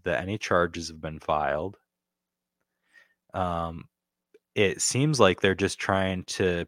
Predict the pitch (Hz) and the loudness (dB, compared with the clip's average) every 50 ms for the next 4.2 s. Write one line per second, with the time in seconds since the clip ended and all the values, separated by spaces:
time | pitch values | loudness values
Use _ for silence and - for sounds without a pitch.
0 | _ - - 92 - - 104 95 87 78 90 87 80 73 - - 113 110 117 120 | _ -2 -2 -2 0 0 -2 -2 -2 -4 -4 -4 -4 -4 -4 -2 -2 -2 -2 -2
1 | - - - - 110 - - _ _ _ _ _ _ - - - _ _ _ - | -4 -10 -14 -16 -18 -20 -20 _ _ _ _ _ _ -20 -20 -20 _ _ _ 0
2 | 107 104 101 - - 107 98 92 87 87 87 85 - - - - - - - - | 2 2 2 2 2 2 2 2 2 0 -2 -6 -8 -10 -12 -14 -20 -20 -20 -20
3 | _ _ _ _ _ _ - 107 101 107 98 98 95 95 95 92 92 92 90 - | _ _ _ _ _ _ -16 -6 -2 0 2 2 4 2 2 2 0 -2 -4 -8
4 | - - - | -10 -14 -20